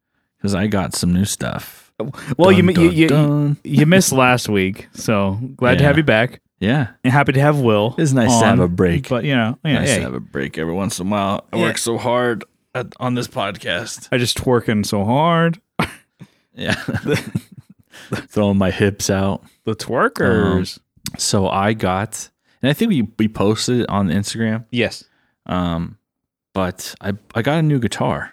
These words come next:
Speaker 1: actually.
Speaker 2: Yeah.
Speaker 1: So
Speaker 2: And
Speaker 1: I got
Speaker 2: it's,
Speaker 1: a
Speaker 2: it's a hell of a guitar, too. <laughs>
Speaker 1: Yeah. It's pretty sweet. So
Speaker 2: Uh-huh.
Speaker 1: I w-, I just was, I'm like, I, I found a Guitar Center,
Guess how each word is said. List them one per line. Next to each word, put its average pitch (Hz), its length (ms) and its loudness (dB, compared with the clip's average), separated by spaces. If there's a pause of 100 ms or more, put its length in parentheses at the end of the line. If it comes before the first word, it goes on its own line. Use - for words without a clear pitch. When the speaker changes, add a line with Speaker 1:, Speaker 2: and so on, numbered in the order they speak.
(120)
Speaker 1:
actually. - 460 -10 (920)
Speaker 2:
Yeah. 156 280 2 (240)
Speaker 1:
So 92 400 -2
Speaker 2:
And 139 160 0 (140)
Speaker 1:
I - 120 0
got 117 180 2
Speaker 2:
it's, - 200 -2
Speaker 1:
a 104 420 0 (180)
Speaker 2:
it's - 100 -4
a 185 80 6
hell 160 180 4
of 170 120 2
a 127 40 4
guitar, 113 320 2
too. 110 420 0 (220)
<laughs> - 80 -2 (480)
Speaker 1:
Yeah. 92 340 -4 (760)
It's - 100 -12
pretty - 180 2
sweet. 156 320 -2 (360)
So - 180 0
Speaker 2:
Uh-huh. 107 240 4 (460)
Speaker 1:
I - 0 -
w-, 107 300 -2
I 123 120 2
just 147 300 0 (260)
was, 113 380 -2 (180)
I'm 110 80 0
like, 110 260 -4
I, - 220 -12
I - 20 -6
found 120 320 0
a 110 60 0
Guitar 104 300 -2
Center, 87 420 -2